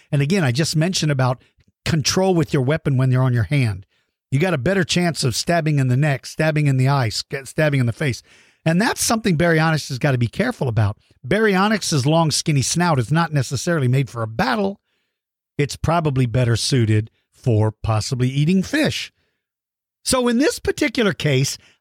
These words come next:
I'm actually gonna give this battle to Iguanodon. Boy, tonight is the, all the winners seem to be herbivores, huh? Okay, uh, uh, Titan, uh, Titan Elijah wants to know who would win.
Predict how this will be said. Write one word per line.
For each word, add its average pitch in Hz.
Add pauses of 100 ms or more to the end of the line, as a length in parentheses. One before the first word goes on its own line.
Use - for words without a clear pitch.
I'm 440
actually -
gonna 185
give 160
this 160
battle 143
to 180
Iguanodon. 175 (240)
Boy, 240
tonight 196
is 143
the, 135 (220)
all 226
the 175
winners 214
seem 196
to 185
be 165
herbivores, 156
huh? 151 (1300)
Okay, 160 (120)
uh, 170 (340)
uh, 139
Titan, 180
uh, 147
Titan 220
Elijah 151
wants 135
to 139
know 131
who 127
would 123
win. 170